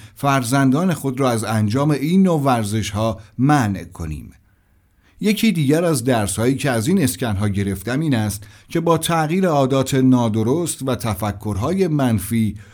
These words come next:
و انجام برخی فعالیت‌های ذهنی سالم مثل مدیتیشن که در کتاب دکتر دیسپنزا نیز به این موضوع اشاره شده،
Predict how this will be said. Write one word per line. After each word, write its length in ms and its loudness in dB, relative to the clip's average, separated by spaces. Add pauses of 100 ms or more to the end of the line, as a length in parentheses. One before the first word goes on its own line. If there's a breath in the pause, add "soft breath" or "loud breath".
(160 loud breath)
و 160 0
انجام 440 2
برخی 420 0
فعالیت‌های 960 -2
ذهنی 520 2
سالم 640 -2 (340 loud breath)
مثل 400 2
مدیتیشن 840 0 (220 loud breath)
که 120 -4
در 160 0
کتاب 420 -4
دکتر 500 0
دیسپنزا 680 0
نیز 240 2
به 120 0
این 240 2
موضوع 420 2
اشاره 380 -2
شده، 460 -2